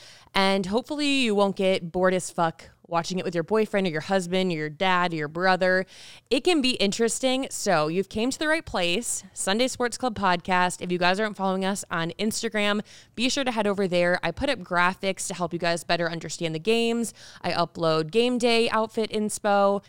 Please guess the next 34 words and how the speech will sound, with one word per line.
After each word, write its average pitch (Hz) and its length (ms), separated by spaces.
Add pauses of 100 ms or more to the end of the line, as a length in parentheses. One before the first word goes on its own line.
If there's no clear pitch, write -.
(160)
and 220 640
I 196 140
break 190 320
some 220 240
of 196 80
these 175 260
clips - 460
that 180 180
I 170 220
film 170 340
in 170 80
this 160 140
podcast 165 680
down 160 360
on 160 260
there 170 420
to - 180
make 180 200
it - 80
more 175 180
digestible, 165 840
because 190 340
sometimes 277 640
you 196 260
might 277 200
be 277 120
in 202 120
your 190 80
car 160 260
listening 160 380
to 165 80
this 160 160
right 151 160
now 151 320